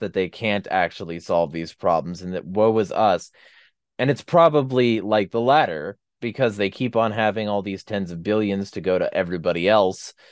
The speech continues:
or to a m-, f-, a big pharma mega corporation, uh, or to, you know, uh, the F B I to hire a few hundred more agents to monitor social media posts. You know, like, there's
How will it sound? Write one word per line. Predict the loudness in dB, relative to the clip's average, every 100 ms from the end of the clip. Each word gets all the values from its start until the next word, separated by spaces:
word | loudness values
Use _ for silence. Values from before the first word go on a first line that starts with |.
| _
or | 0 4 4 2
to | -2 0
a |
m-, | 0 -2 -8 -16 -18
f-, | -14 -8
a | -4 2 4 4 2
big | 0 -2 -2
pharma | 0 0 0 0
mega | -2 -2 -4
corporation, | -4 -4 -4 -8 -8 -10 -10 -12 _ _ _
uh, | 2 4 4
or | 2
to, | 0 -2
you | 0 0 -2 -2
know, | 0 0
uh, | -2 -6 -2 0 0 -2 -10
the | -18 -10 -2 0
F | 0
B | -2 2
I | 4 2
to | 0
hire | 0 2 2 0 -6 -12 -12
a | -10
few | -8 -6 -4 -2
hundred | -2 -2 -2 -2
more | 0 0
agents | 0 -2 -2 -6 -8 -10
to |
monitor | -2 0 0 -2 -6
social | -4 -4 -4 -6
media | -4 -2 -2
posts. | -2 -4 -4 -8 -16 -20 -20 -20 -20 -6
You | 0
know, | 2 2
like, | 4 2 2 -4 _ _
there's | 2 2 0 -10